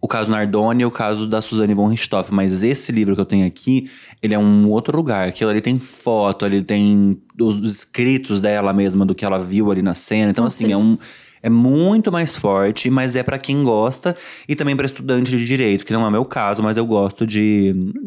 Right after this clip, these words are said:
Speaker 1: entender a mente, de entender o contexto daquilo que ela pensou, enfim.
Speaker 2: Uhum.
Speaker 1: E, então, a minha nota é zero, no sentido de que eu acho que não acrescenta em nada pra menina, acho que ela precisa descansar, como já descansou durante anos.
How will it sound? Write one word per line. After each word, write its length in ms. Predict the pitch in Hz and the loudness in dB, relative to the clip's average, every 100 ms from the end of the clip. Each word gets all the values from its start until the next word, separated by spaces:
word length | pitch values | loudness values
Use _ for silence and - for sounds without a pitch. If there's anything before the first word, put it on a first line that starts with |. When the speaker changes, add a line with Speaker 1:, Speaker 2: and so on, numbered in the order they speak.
| 196 | -6
Speaker 1:
entender 380 | 254 311 214 123 | -2 0 2 2
a 60 | 123 | 2
mente, 520 | 101 101 120 104 98 | 2 4 2 0 -2
de 80 | 98 | 0
entender 380 | 98 101 104 | 2 2 2
o 120 | 101 95 104 107 | 2 0 0 0
contexto 440 | 104 104 104 101 110 | 2 0 0 -2 -2
daquilo 240 | 101 107 | -2 -2
que 80 | 101 | -2
ela 80 | 98 | -2
pensou, 480 | 98 95 - 107 117 | -2 -2 0 0 2
enfim. 300 | 101 - 101 | 0 2 2
Speaker 2:
Uhum. 480 | 196 185 196 190 - | 2 0 0 -2 -4
Speaker 1:
E, 460 | - 98 98 98 98 | -2 2 4 4 4
então, 560 | 95 101 101 156 170 - - - - | 2 2 0 -2 -4 -6 -16 -16 -6
a 60 | 135 | -2
minha 140 | 135 | 0
nota 160 | 131 156 | 0 0
é 40 | |
zero, 560 | 131 104 98 107 120 143 | 2 2 2 2 2 0
no 120 | 131 | 0
sentido 420 | 127 120 113 110 | 0 0 0 0
de 220 | 101 104 | 0 -2
que 100 | - | 0
eu 100 | 107 | 0
acho 140 | 98 - | -2 -2
que 60 | |
não 60 | 104 | -4
acrescenta 360 | 104 104 101 | -2 -2 0
em 40 | 104 | 2
nada 280 | 98 104 120 | 2 0 -2
pra 220 | - 110 | -4 -2
menina, 400 | 107 101 104 104 | 0 2 2 0
acho 120 | 98 | -2
que 80 | - | -2
ela 140 | 98 | -2
precisa 420 | 95 - 107 104 | -4 -6 -2 -2
descansar, 640 | 98 - 104 95 - 95 107 | -2 -2 -2 -2 -2 -2 -2
como 180 | 110 101 | 0 0
já 80 | 95 | 0
descansou 400 | - 101 92 101 | -2 -4 0 0
durante 360 | 98 95 - | 2 0 0
anos. 300 | 104 120 147 | -2 -2 -4